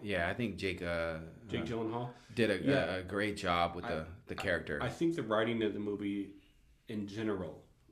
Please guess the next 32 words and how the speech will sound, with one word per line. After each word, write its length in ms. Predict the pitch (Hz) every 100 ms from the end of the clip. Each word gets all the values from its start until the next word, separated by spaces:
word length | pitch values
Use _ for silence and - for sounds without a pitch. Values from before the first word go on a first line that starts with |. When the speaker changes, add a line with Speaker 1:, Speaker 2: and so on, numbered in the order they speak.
| -
Speaker 1:
Uh-huh. 200 | 104 92
Speaker 2:
did 200 | 107 104
a, 180 | 95 101
a 60 | 98
great 220 | 104 101
job 260 | 104 92
because 360 | 92 92 113 110
when 120 | 117
they, 420 | 135 147 151 147 -
uh, 300 | 113 104 101
Nick 200 | 113 131
Fury 500 | - 131 120 107 104 - - _ _ _ _ _ _ - -
and, 340 | 98 95 95
uh, 240 | 87 82 78
Maria 320 | 101 101 107 95
Hill 460 | 110 107 92 90 - -
are 280 | 92 92 90 - _ _ _ _ _
pretty, 400 | - 117 104 110 -
pretty 220 | - 113 95
active 320 | 90 101 95
in 100 | 92
this 160 | 90
movie, 320 | 92 92 90 -
uh, 140 | 92 90
Speaker 1:
Mm-hmm. 200 | 95 90
Speaker 2:
but 240 | 98 98 -
Nick 300 | 123 120 -
Fury 400 | - 123 120 110
introduces 800 | 101 113 110 107 107 98 92 -
Peter 400 | - 107 98 90
to 580 | - 101 95 90 87 - -
Mysterio 600 | 98 - 110 107 92 -